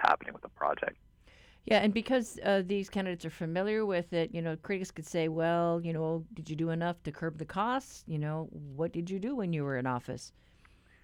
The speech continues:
Speaker 1: Yeah, and that's kind of, they've, they've all kind of distanced themselves. You know, Mufi saying, "Hey, uh,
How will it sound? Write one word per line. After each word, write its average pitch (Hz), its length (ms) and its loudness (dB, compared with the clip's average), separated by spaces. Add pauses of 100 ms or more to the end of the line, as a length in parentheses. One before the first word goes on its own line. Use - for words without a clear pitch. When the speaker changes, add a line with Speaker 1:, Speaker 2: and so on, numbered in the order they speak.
(640)
Speaker 1:
Yeah, 131 420 8
and 101 140 6
that's 123 200 4
kind 131 200 6
of, 113 140 4
they've, 110 260 6
they've 107 220 4
all 110 320 6
kind 104 260 6
of 87 80 6 (160)
distanced 90 400 0 (100)
themselves. 82 520 4
You 87 40 0
know, 85 200 4
Mufi 90 360 0
saying, 85 240 4
"Hey, 90 360 4 (520)
uh, 87 300 4